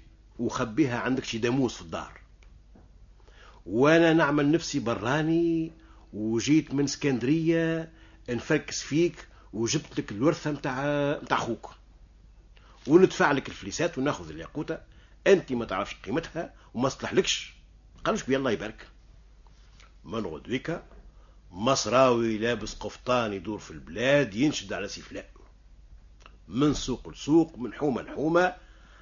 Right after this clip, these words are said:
حتى وصل للمحرك متاع باب الزيرة. قال له: "إيه، نعرفه، هذا يراه مستانس يقعد في قهوة اللوح."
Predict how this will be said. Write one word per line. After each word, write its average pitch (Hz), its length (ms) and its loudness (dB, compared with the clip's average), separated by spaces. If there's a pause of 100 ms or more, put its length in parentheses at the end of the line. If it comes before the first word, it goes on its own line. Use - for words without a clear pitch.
(140)
حتى - 420 0
وصل 143 400 0
للمحرك 131 640 2
متاع 110 560 0 (200)
باب 151 200 10
الزيرة. 165 540 6
قال 156 380 2
له: 151 840 4 (260)
"إيه، 135 280 4 (500)
نعرفه، 113 420 0 (680)
هذا 107 360 0
يراه 117 360 0
مستانس 147 580 -4
يقعد 165 260 -8
في 185 100 -8
قهوة 175 260 -6
اللوح." 220 340 0